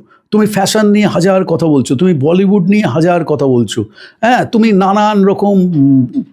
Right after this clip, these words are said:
মানে, আহ, চাটি চুটি কথা, অমুক নায়িকার ডিভোর্স হয়ে গেছে,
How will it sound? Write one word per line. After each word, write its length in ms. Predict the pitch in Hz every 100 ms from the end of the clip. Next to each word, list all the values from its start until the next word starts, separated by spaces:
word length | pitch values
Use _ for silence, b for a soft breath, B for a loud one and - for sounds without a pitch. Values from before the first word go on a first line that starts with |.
| 302
মানে, 460 | 160 170 170 160 160 B B
আহ, 520 | 160 160 160 - 302 - 370 302 269 185 _ 135 -
চাটি 380 | 208 156 214
চুটি 340 | 190 202 202 190
কথা, 420 | 185 185 185 175
অমুক 440 | 160 208 175 180 170
নায়িকার 560 | 156 156 160 180 156
ডিভোর্স 440 | 123 139 160 147 -
হয়ে 120 | 156
গেছে, 360 | 151 - 156